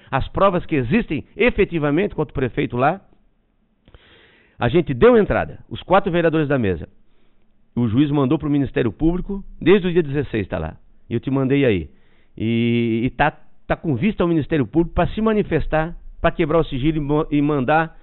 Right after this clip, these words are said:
ah, um, uma chave de acesso pra gente conhecer o processo. A mesa diretora inteira, inclusive o vereador Beto, que é do M D B. Então a gente não tem o que esconder. E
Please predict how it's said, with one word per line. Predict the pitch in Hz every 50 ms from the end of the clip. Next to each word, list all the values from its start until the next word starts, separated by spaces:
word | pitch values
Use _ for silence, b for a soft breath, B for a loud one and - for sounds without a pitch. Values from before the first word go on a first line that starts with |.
| b b b
ah, | - 131 135 135 131 131 127 127 127 123 127
um, | 127 123 120 120 123 120
uma | 127 131 131 123
chave | - - 156 156 151 151
de | 143
acesso | 135 120 - - 139 139 -
pra | 139 123
gente | 123 131 117
conhecer | - 143 131 117 - 139
o |
processo. | 120 139 127 - - 90 - -
A | 107
mesa | 110 127 123 143
diretora | 127 123 120 117 110 - 151 147
inteira, | 160 135 - 151 160 156
inclusive | 180 185 208 175 131 113 139 143 135
o | 135
vereador | 151 147 147 131 139 131 113
Beto, | 117 123 127 -
que | - -
é | 131
do | 127 127
M | 123 110 101
D | 98 98
B. | 85 85 80 73 - _ -
Então | - 196
a | 202
gente | 233 233
não | 196 175
tem | - - 190
o | 143
que | -
esconder. | - - 107 92 87 82 78 - - _ _ _ _ _ _ _ _ _ _ _ _ _ _ _ -
E | - 233 240 233 -